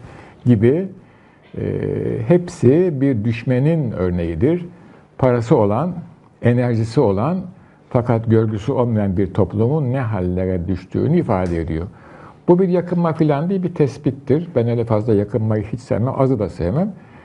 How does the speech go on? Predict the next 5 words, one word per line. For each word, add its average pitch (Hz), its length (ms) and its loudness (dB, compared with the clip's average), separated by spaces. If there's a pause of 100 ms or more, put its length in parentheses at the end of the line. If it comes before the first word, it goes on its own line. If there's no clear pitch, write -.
(240)
Tespitin 156 460 2
hemen 170 400 0
alt 131 320 -2
cümlesini 98 460 0
söyleyeceğim. 90 640 0